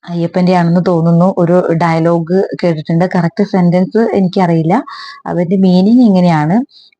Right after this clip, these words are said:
ആഹ്, ഒഴിഞ്ഞ വയറുള്ള ഒരു വ്യക്തിക്ക് എങ്ങനെയാണ് പ്രണയം ഉണ്ടാവുക? സിമിലർ ആണ്, എനിക്ക് കറക്റ്റ് ഡയലോഗ് അറിയില്ല. മീനിങ് അതാണ്. അപ്പൊ അത് തന്നെയാണ് ഇതിൽ മനസ്സിലാക്കാനായിട്ട്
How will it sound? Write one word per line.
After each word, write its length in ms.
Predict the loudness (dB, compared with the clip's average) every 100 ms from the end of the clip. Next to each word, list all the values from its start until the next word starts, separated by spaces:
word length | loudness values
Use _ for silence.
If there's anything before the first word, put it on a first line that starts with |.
| -12
ആഹ്, 220 | -8 -4
ഒഴിഞ്ഞ 540 | -2 0 2 2 2
വയറുള്ള 720 | 2 2 2 2 2 2 0 -2
ഒരു 200 | -2 0
വ്യക്തിക്ക് 760 | 0 0 -4 -8 -8 -2 -2 -2 _ _ _ -16
എങ്ങനെയാണ് 480 | -10 -6 -2 0 0
പ്രണയം 540 | 0 0 2 2 2
ഉണ്ടാവുക? 520 | 2 2 0 -2 -6 -10 _ -20 -20 -12 -10
സിമിലർ 460 | -4 -2 0 0 0
ആണ്, 200 | 0 -2
എനിക്ക് 460 | -2 -6 -2 -2 -2
കറക്റ്റ് 280 | -4 -4 -2
ഡയലോഗ് 420 | 0 0 2 0
അറിയില്ല. 440 | 0 0 -2 -2 -4 _ _ -20 -20 -16 -14 -6 0
മീനിങ് 340 | 2 4 4
അതാണ്. 380 | 2 0 -2 -4 -8 _ -20 -20 -20
അപ്പൊ 220 | -12 -8
അത് 260 | -6 -2 0
തന്നെയാണ് 760 | 2 2 2 0 0 _ -6
ഇതിൽ 200 | -2 0
മനസ്സിലാക്കാനായിട്ട് 840 | 2 0 -2 -2 0 -2 0 -2